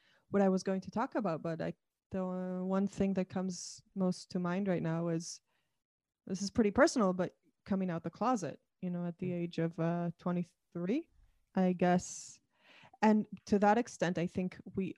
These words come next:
Speaker 1: all have a set of closets in some way that we come out of. But
Speaker 2: Mm-hmm.
Speaker 1: I think that for me,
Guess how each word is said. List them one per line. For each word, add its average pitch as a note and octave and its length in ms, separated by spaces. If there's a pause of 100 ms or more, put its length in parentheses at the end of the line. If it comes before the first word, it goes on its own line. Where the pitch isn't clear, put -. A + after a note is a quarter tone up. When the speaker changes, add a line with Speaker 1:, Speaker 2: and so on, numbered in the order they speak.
Speaker 1:
all F3 220
have E3 340
a E3+ 80
set E3+ 220
of F3+ 120
closets G#3+ 640 (380)
in G#3 340
some G#3+ 240
way A3+ 240
that F3+ 240
we F3+ 300 (280)
come F3+ 180
out E3+ 180
of. C4 200 (280)
But F3+ 220
Speaker 2:
Mm-hmm. D#3+ 560
Speaker 1:
I F3+ 40
think G3+ 520
that E3+ 500 (840)
for F#3+ 140
me, G#3 380